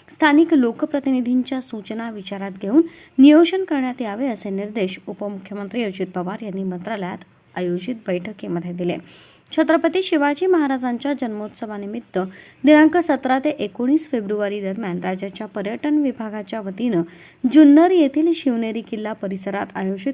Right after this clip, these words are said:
करण्यात आलेल्या महादुर्ग दोन हजार चोवीस महोत्सवाच्या तयारीचा आढावा घेण्यासाठी उपमुख्यमंत्री अजित पवार यांच्या अध्यक्षतेखाली मंत्रालयात बैठकीचं आयोजन करण्यात आलं होतं. बैठकीला जुन्नरचे आमदार अतुल बेनके, नियोजन विभागाचे प्रधान सचिव सौरभ विजय,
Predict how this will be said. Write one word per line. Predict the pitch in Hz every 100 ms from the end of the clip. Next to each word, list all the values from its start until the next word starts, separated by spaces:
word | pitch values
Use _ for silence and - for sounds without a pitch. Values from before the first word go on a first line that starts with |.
| -
करण्यात | 220 196 190 -
आलेल्या | 190 190 233
महादुर्ग | 220 190 226 220 233 277
दोन | 233 202
हजार | 196 202 202
चोवीस | - 190 190 233
महोत्सवाच्या | 233 208 202 214 196 190 233 220
तयारीचा | 180 180 185 202
आढावा | 180 185 190
घेण्यासाठी | 196 190 185 185 220 185 175 - - - 269
उपमुख्यमंत्री | 277 302 330 349 339 320 359
अजित | 285 269
पवार | - 233 254
यांच्या | 320 240 233
अध्यक्षतेखाली | 208 202 190 190 214 208 214 240
मंत्रालयात | 214 185 185 196 208
बैठकीचं | 196 185 220 208 196 170
आयोजन | 190 175 202
करण्यात | 208 180 175 185 190
आलं | 180
होतं. | 175 180 185 - - - _ _ 233
बैठकीला | 247 285 285 269 294
जुन्नरचे | 262 233 226 220 254
आमदार | 214 220 226 185 - - -
अतुल | 254 262 311
बेनके, | 262 285 269 294 339
नियोजन | 285 233 233 247 254
विभागाचे | 233 214 208 220 233
प्रधान | 220 190 196
सचिव | 190 208 220 240
सौरभ | 233 196 185 190
विजय, | 185 269